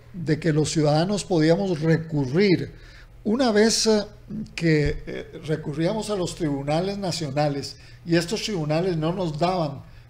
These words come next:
eh, eh, defendiendo derechos humanos, no nos daban la razón, podíamos recurrir a la esfera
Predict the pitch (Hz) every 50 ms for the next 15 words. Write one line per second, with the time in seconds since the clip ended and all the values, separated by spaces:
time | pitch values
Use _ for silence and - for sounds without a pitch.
0 | - - 156 - - - 180 165 156 160 160 - - - 180 165 160 - 147 143
1 | 143 156 170 185 185 180 170 151 143 151 156 156 180 160 151 151 143 151 160 165
2 | 147 135 143 151 185 190 156 160 165 185 165 143 135 147 175 185 170 139 - 160
3 | 143 123 - - - - - - - - 160 156 151 160 165 208 196 170 165 156
4 | 160 151 131 123 147 147 151 160 151 131 127 117 - - - 185 196 190 151 -
5 | - - -